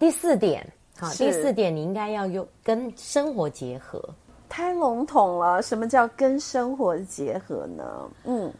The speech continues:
Speaker 1: 跟生活结合，比如说你可以用一些真实的照片啊。
Speaker 2: OK，嗯。
Speaker 1: 真实的照片，然后就是让学生去讲，比如说我们在教过去式的时候，
Speaker 2: 对。
Speaker 1: 小朋友如果小时候有照片，
Speaker 2: 对。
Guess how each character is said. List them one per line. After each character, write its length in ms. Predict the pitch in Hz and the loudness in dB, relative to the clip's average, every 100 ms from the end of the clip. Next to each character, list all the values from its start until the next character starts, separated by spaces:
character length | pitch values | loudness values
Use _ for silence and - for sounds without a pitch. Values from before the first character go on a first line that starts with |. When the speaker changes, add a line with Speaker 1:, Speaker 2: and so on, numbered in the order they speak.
| _ _ | _ _
Speaker 1:
跟 180 | 349 349 | -2 0
生 240 | 349 349 | 2 2
活 140 | 320 262 | 4 2
结 260 | 220 202 | 4 2
合， 140 | 214 202 | 2 0
比 140 | 185 | 0
如 100 | 190 | 0
说 160 | 202 254 | 4 4
你 140 | 196 | 2
可 120 | 190 | 0
以 100 | 208 | 0
用 180 | 214 208 | 0 -2
一 40 | |
些 220 | 202 202 196 | -2 -2 -2
真 220 | 202 202 | -2 -4
实 180 | - 151 | -6 -6
的 120 | 156 | -8
照 280 | - 185 156 | -2 -2 -2
片 440 | - - 180 147 139 | -6 -2 -2 -2 -6
啊。 440 | 135 135 139 151 - _ _ - | -8 -8 -10 -14 -20 _ _ 0
Speaker 2:
OK， 720 | 220 220 226 160 151 170 220 - _ | 0 0 -6 -4 -2 -2 -8 -14 _
嗯。 120 | 214 | 4
Speaker 1:
真 140 | 247 | 4
实 140 | 254 220 | 4 4
的 120 | 196 | 2
照 360 | 196 233 202 180 | 2 4 4 2
片， 420 | - 220 185 160 | -2 -2 0 -2
然 180 | 160 165 | -2 -4
后 320 | 180 220 202 | -2 0 2
就 160 | 180 214 | 0 -4
是 320 | 202 214 202 | -4 -2 0
让 260 | 202 190 175 | 0 0 -2
学 140 | 170 | -2
生 80 | 160 | -4
去 140 | 170 190 | -2 -2
讲， 240 | 175 131 | -2 -4
比 120 | 131 | -4
如 60 | 156 | -4
说 160 | 208 202 - - | -4 -6 -16 -6
我 60 | |
们 100 | 160 | -2
在 120 | 175 208 | -2 0
教 160 | 208 | -2
过 200 | 196 190 | 0 0
去 220 | 175 190 | 0 -2
式 180 | 165 185 | -4 -4
的 120 | 151 139 | -4 -6
时 240 | - - | -10 -14
候， 300 | - 147 - _ - - | -10 -10 -10 _ -20 -10
Speaker 2:
对。 220 | - 208 190 | 0 2 4
Speaker 1:
小 120 | 208 | 2
朋 220 | 196 294 | 2 2
友 140 | 320 | 2
如 100 | 233 | 2
果 140 | 247 294 | 2 -2
小 280 | - 226 170 | -4 -6 -6
时 220 | - 180 | -6 -6
候 220 | 214 285 | -2 0
有 160 | 208 147 | 0 -2
照 320 | - 240 208 | -4 -4 -4
片， 520 | 180 - 240 214 156 | -6 -10 -6 -6 -6
Speaker 2:
对。 80 | 151 | -12